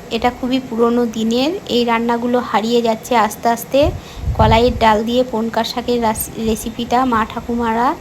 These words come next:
খুব ভালো করতো আগেকার দিনের, সেই রেসিপিটাই আজকে আমি তোমাদের সামনে তুলে ধরেছি। তো তোমরা সঙ্গে থাকো, দেখতে থাকো কলাইয়ের ডাল দিয়ে পনকার শাকের রেসিপিটা আমি কীভাবে করি। তো দেখো, এখানে আমি নিয়ে নিয়েছি পনকার শাক। তোমরা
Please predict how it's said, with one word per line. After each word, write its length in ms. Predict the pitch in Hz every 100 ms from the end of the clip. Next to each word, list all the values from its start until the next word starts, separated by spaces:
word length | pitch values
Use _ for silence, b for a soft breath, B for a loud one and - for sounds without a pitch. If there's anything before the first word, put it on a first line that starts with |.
| B B B -
খুব 160 | - 254
ভালো 240 | 214 220 233
করতো 340 | 226 220 - 254
আগেকার 460 | 233 226 226 226 220
দিনের, 320 | 233 240 311 -
সেই 200 | - 233
রেসিপিটাই 540 | 226 220 226 240 262 277
আজকে 280 | 240 - 240
আমি 140 | 226 233
তোমাদের 340 | 226 220 233
সামনে 260 | - 233 226
তুলে 260 | 240 226
ধরেছি। 420 | 240 226 233 - 285
তো 100 | 277 247
তোমরা 260 | 233 226
সঙ্গে 360 | 240 226 208 240
থাকো, 320 | 233 226 240 269
দেখতে 320 | 202 - 247
থাকো 340 | - 233 269 320 - - - - - - - - - B B B -
কলাইয়ের 400 | 226 233 240 226
ডাল 160 | 226 226
দিয়ে 140 | 240 269
পনকার 360 | 254 226 226 220
শাকের 240 | 226 226
রেসিপিটা 400 | 226 220 240 233 262
আমি 120 | 247
কীভাবে 320 | 240 226 226 -
করি। 200 | 226 247 320 B B B
তো 80 | 247
দেখো, 240 | 226 220 -
এখানে 260 | 254 247 247
আমি 100 | 233
নিয়ে 220 | 233 226 220
নিয়েছি 220 | 233 277 262
পনকার 380 | 226 226 220 240 -
শাক। 220 | 226 247 -
তোমরা 220 | 240 233